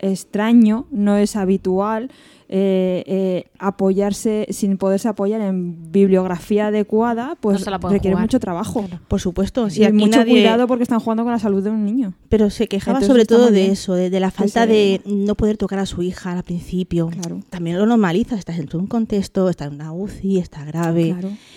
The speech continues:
Speaker 3: Eh, al principio no se le dio tanta importancia como en un momento iba a tener, porque es que también es, eso es otra cosa. Ella era una niña muy sana,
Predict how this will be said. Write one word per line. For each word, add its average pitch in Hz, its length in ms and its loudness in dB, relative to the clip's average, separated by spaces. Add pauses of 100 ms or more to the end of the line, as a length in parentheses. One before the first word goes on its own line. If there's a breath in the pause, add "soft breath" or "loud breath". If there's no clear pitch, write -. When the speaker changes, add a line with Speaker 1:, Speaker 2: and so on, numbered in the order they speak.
Speaker 3:
Eh, 185 320 0
al 196 220 0
principio 220 760 4
no 208 300 2
se 220 160 0
le 202 180 4
dio 202 500 4
tanta 202 480 -2
importancia 196 800 -2
como 185 140 -2
en 185 60 2
un 185 80 0
momento 180 800 0 (760 soft breath)
iba 202 260 0
a - 20 -4
tener, 208 280 0
porque 190 180 -2
es - 60 -6
que - 80 -12
también 202 380 0
es, 185 60 -2 (100)
eso 202 140 -4
es 202 40 0
otra 196 220 -6
cosa. 185 400 -8
Ella 196 160 -2
era 208 120 0
una - 20 -2
niña 185 200 -2
muy 185 220 -6
sana, 247 540 -2